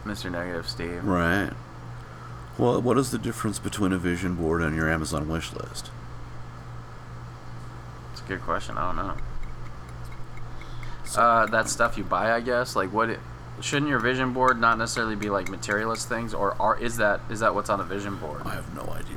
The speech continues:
Speaker 2: I
Speaker 1: Yeah,
Speaker 2: don't
Speaker 1: me
Speaker 2: have a
Speaker 1: neither.
Speaker 2: vision board.
Speaker 1: Pinterest? You got a
Speaker 2: I don't
Speaker 1: Pinterest?
Speaker 2: even have a Pinterest. I
Speaker 1: Mm.
Speaker 2: rarely, uh, Pinterest is for recipes.
Speaker 1: Is it? I thought it was for building things with pallets.
Speaker 2: Oh,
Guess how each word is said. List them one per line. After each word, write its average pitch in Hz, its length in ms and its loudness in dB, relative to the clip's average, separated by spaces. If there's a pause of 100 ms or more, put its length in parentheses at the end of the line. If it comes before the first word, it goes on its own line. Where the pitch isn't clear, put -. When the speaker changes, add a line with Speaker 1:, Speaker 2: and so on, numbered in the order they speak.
Speaker 2:
I - 180 -4 (120)
Speaker 1:
Yeah, 113 120 2
Speaker 2:
don't 104 40 0
Speaker 1:
me 104 60 0
Speaker 2:
have 101 80 -2
a 98 40 -2
Speaker 1:
neither. 101 180 0
Speaker 2:
vision - 180 -2
board. 69 280 -2 (2750)
Speaker 1:
Pinterest? 113 480 0 (760)
You 107 100 -2
got 95 60 0
a - 40 -4
Speaker 2:
I - 40 -6
don't - 100 0
Speaker 1:
Pinterest? 110 120 0
Speaker 2:
even 104 100 -2
have 101 160 0
a 101 100 -2
Pinterest. - 500 -2 (360)
I - 60 -2
Speaker 1:
Mm. 90 100 0
Speaker 2:
rarely, 87 500 2
uh, 82 340 -4
Pinterest 82 360 -2
is 76 80 0
for 73 140 -2
recipes. - 560 -4 (840)
Speaker 1:
Is 120 160 -2
it? 139 160 0
I 120 80 0
thought 120 180 6
it - 40 6
was 107 100 2
for 104 80 0
building 107 320 2
things 101 180 -2
with 87 120 -2
pallets. - 440 2 (360)
Speaker 2:
Oh, - 180 -6